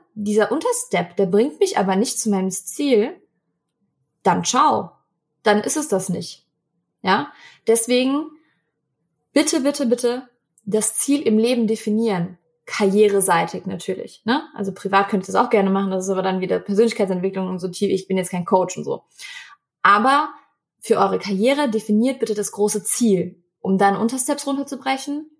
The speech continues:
um dann darauf hinzuarbeiten. Tipp Nummer fünf, der letzte Tipp, mutig sein und für euch selbst einstehen.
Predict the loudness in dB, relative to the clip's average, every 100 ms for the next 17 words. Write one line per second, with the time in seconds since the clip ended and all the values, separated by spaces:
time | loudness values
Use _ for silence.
0 | _ 0 4 4 4 2 2 2 0 -2
1 | -4 -8 -18 -20 _ _ _ _ _ _
2 | _ _ _ _ _ _ _ _ -20 -20
3 | -18 -20 -20 _ _ -2 2 2 2 4
4 | 2 2 -2 -8 _ _ -2 0 0 -4
5 | -4 -6 -8 _ _ _ _ _ _ 2
6 | 4 4 0 0 2 2 2 -2 -4 -4
7 | -2 -2 -2 -2 -4 -4 -6 -6 -6 -10
8 | -14 -18